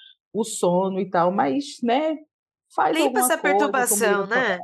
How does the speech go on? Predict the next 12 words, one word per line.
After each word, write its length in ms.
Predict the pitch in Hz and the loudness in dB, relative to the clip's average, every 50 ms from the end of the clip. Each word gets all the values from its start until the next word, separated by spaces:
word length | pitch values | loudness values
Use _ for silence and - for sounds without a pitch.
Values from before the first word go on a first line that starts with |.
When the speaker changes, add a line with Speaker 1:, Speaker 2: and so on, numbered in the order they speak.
| - | -2
Speaker 1:
É, 300 | - - 269 269 262 226 226 | 0 0 2 2 2 2 2
limpa, 600 | 262 285 320 339 349 370 381 359 359 - 240 214 | 2 0 0 0 -2 -4 -4 -6 -2 -2 -2 0
né? 260 | 220 233 254 320 330 | 0 0 0 0 0
Limpa 380 | 311 269 262 302 320 311 302 277 | -2 -4 -4 -6 -8 -6 -4 -4
essa 120 | 269 269 262 | -4 -4 -6
perturbação, 680 | 262 - 226 214 226 208 208 196 202 - 190 185 196 214 | -6 -6 -8 -6 -4 -2 -4 -4 -2 -2 0 0 2 2
limpa 180 | 214 214 214 208 | 0 0 0 0
essa 120 | 202 - 208 | 0 0 0
energia, 800 | 202 196 180 165 151 147 151 175 185 190 185 180 180 180 - _ _ _ _ _ _ _ | 0 0 0 0 0 -2 -2 0 2 2 2 2 2 0 -6 _ _ _ _ _ _ _
faz 200 | - 226 240 226 | 0 2 2 2
uma 100 | 226 214 | 4 4
oração, 880 | 202 190 185 170 175 - - - 165 180 208 214 208 208 202 208 202 | 4 4 2 0 0 -2 -2 0 2 2 2 2 0 0 -2 -4 -6